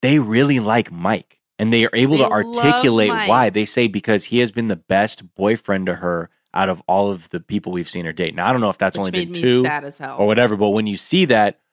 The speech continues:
Speaker 1: you can tell that they're like, "I have a, at the very least, I have a data set." Where I didn't like how my mom was with this person, and I like how my mom was with this person. And that's,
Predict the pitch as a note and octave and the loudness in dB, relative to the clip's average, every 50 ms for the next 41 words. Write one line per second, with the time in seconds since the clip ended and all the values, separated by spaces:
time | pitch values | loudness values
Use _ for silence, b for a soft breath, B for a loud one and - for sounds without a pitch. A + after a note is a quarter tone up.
0 | _ _ _ _ - B2+ D3 - D3 B2+ - - B2+ B2 A#2 G#2+ G2 - A2+ G#2+ | _ _ _ _ 0 0 2 2 0 -2 2 2 2 2 2 2 0 0 0 2
1 | G2+ F#2+ F2+ - _ _ _ _ _ A#2+ D#3+ G3 G3+ F3 D3 B2+ A2+ G2 F#2 - | 0 0 -2 -4 _ _ _ _ _ 2 2 4 4 2 2 2 2 -2 -2 -4
2 | - G#2 - G#2 F#2 B2 C#3+ D3+ C#3+ D3+ D3+ D3 - - - B2 E3 F3 D#3 A#2 | -4 -4 -4 0 2 2 2 4 2 0 -2 -2 -4 -4 -2 0 2 2 2 0
3 | G2 F#2+ E2 - G2 G#2+ G#2 - - - - D#2 - - - _ _ _ - F#2+ | 0 -2 -2 0 0 0 0 -2 -4 -6 -6 -6 -6 -8 -12 _ _ _ 0 2
4 | G2 A#2 B2 A2 F#2 A2+ C3+ C#3 D3+ C#3 C3 B2+ B2 A#2 - A#2 A#2 G#2+ G#2 F#2+ | 4 4 4 2 2 2 2 2 2 2 2 0 0 0 2 0 2 2 2 2
5 | F#2+ G2+ G2+ G2 F#2+ F#2+ F2+ E2+ - F#2 E2 D#2+ A2+ - - - _ - D3+ D3+ | 2 2 0 0 0 -2 -6 -8 -8 -12 -4 -2 -2 -2 -2 -2 _ 0 0 0
6 | - - D3 C#3+ C3+ b b b b - F2+ F2 E2+ E2+ G2+ A2+ A2+ A2+ A2+ G#2 | 2 0 -2 -2 -4 b b b b -6 -4 -4 -2 0 0 0 0 0 0 0
7 | G2 F#2+ F2+ F2+ F2+ F2+ F2 E2+ E2+ E2+ E2 D#2+ D#2+ E2 F2+ E2 - - D#2+ D2 | 0 0 -2 -2 -2 -4 -4 -4 -4 -6 -6 -8 -6 -6 -6 -8 -6 -8 -10 -10
8 | - - - _ _ _ _ _ _ - E2 F2+ G#2 B2+ C3+ C3 - - - | -10 -12 -16 _ _ _ _ _ _ -8 -4 0 2 2 2 0 -2 -6 -12